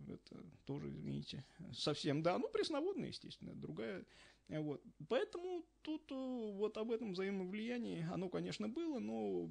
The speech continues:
переоценивать его влияние я бы, э, не стал. М. Огромный, конечно, комплекс, э, ну, вот тех самых мифов или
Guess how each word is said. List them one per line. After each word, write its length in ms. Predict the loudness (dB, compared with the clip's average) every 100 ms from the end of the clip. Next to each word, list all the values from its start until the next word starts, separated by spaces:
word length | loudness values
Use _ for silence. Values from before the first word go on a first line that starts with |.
| 2
переоценивать 680 | 4 4 2 2 2 0 2
его 260 | 0 2 0
влияние 640 | 2 2 2 0 0 0 2
я 240 | 4 4
бы, 280 | 4 0 0 -4 -8 -8 -4
э, 260 | 2 4 4
не 200 | 4 4
стал. 400 | 0 -2 -8 -10 -16 -18 -14 -4
М. 460 | -2 0 -4 -10 -16 -20 -20 -20 -20 -18 -20 -20 -20 -20 -20 2
Огромный, 460 | 4 4 4 6 4
конечно, 440 | 4 2 2 0
комплекс, 600 | 0 0 0 -2 -2 -2
э, 240 | 0 0 0 -6 -6 -2
ну, 120 | 0
вот 160 | 0
тех 180 | -2 -6
самых 300 | -4 -6 -4
мифов 460 | 0 0 0 -8 -10
или 240 | -10 -10